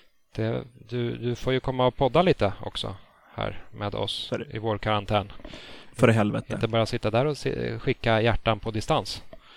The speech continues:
Speaker 1: Eh, men
Speaker 2: Så
Speaker 1: tack.
Speaker 2: jävla okänsligt.
Speaker 1: Ja, jävla ha-, hangry spice. Eh, nej, jättekul att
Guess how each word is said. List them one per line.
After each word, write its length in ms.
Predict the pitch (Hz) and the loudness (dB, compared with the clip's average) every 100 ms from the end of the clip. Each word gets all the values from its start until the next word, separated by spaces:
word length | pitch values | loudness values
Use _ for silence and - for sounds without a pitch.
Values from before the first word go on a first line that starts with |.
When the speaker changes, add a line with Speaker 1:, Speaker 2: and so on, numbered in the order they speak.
| - - - - - - - - - - - | -18 -18 -18 -18 -18 -20 -20 -20 -20 -16 -2
Speaker 1:
Eh, 300 | 107 95 110 | 0 0 0
men 120 | 160 | 2
Speaker 2:
Så 40 | |
Speaker 1:
tack. 120 | 190 | 4
Speaker 2:
jävla 220 | 120 110 - | 4 4 0
okänsligt. 680 | 117 - 131 147 - - - | -2 -4 -4 -6 -10 -14 -10
Speaker 1:
Ja, 240 | 107 117 - - _ - | -8 -10 -14 -20 _ -2
jävla 640 | 156 104 95 123 131 117 113 - | 0 2 0 2 2 2 -6 -12
ha-, 140 | 117 - - | -10 -10 -14
hangry 640 | - - 120 113 110 113 | -10 -4 -2 -2 -2 -4
spice. 420 | 107 - 117 113 - - - - - - - - | -4 -2 -4 -4 -10 -14 -14 -14 -12 -14 -12 -4
Eh, 200 | 123 110 - | 0 2 6
nej, 180 | 170 156 | 8 8
jättekul 400 | 160 147 151 139 | 6 4 0 0
att 260 | 127 - | -4 -6